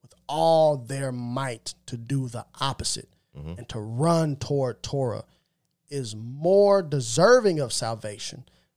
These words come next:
Speaker 1: than the person who doesn't have that vice and doesn't have to have that fight. So I commend my brothers and sisters out there who, who struggle with homosexuality,
Speaker 2: Mm-hmm. I do
Speaker 1: and,
Speaker 2: too.
Speaker 1: and they try their best not to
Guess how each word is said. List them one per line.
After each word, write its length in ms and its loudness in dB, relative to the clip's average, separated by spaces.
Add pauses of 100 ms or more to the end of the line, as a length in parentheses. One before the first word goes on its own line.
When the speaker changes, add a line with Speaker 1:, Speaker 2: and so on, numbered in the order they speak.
(100)
Speaker 1:
than 120 -6
the 80 -6
person 400 -4
who 220 -8
doesn't 320 -4
have 240 -8
that 180 -10
vice 260 -6
and 120 -12
doesn't 180 -8
have 140 -12
to 80 -20
have 220 -14
that 120 -16
fight. 320 -14
So 140 -14
I 100 -2
commend 400 -2
my 100 0
brothers 280 -6
and 60 -10
sisters 280 -6
out 180 -8
there 240 -6 (380)
who, 160 -20 (200)
who 100 -6
struggle 460 2
with 80 -2
homosexuality, 800 -4
Speaker 2:
Mm-hmm. 480 2
I 20 -4
do 100 -4
Speaker 1:
and, 320 -4
Speaker 2:
too. 60 -10
Speaker 1:
and 140 -8
they 120 -6
try 320 0
their 200 -4
best 400 -6
not 220 -8
to 100 -10